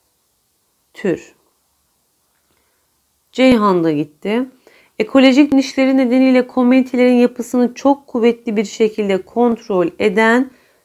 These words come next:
türdür demiş. Şimdi diyor ki, e, komünitelerin yapısını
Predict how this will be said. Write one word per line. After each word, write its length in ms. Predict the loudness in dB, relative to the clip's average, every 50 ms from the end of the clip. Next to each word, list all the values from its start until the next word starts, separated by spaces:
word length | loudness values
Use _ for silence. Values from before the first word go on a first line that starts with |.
| _ _ _
türdür 680 | _ -6 0 0 2 2 0 -2 -2 -2 -2 -2 -4
demiş. 520 | -4 -4 -2 0 0 0 -2 -4 -4 -8 _ _ _ _ _ _ _ _
Şimdi 440 | -6 -4 -2 0 0 -2 -4 -6 _
diyor 240 | -2 0 0 0 0
ki, 260 | 0 -4 -4 -4 -4 -6 _ _ _ _ _ _ _ _ -4
e, 440 | -2 0 0 0 0 0 0 -2 -2 -6
komünitelerin 920 | -8 -6 -4 -2 0 0 0 0 0 -2 -2 2 2 2 2 0 0 0
yapısını 760 | -2 -2 -4 -4 -10 -14 -14 -10 -10 -6 -2 0 0 0 0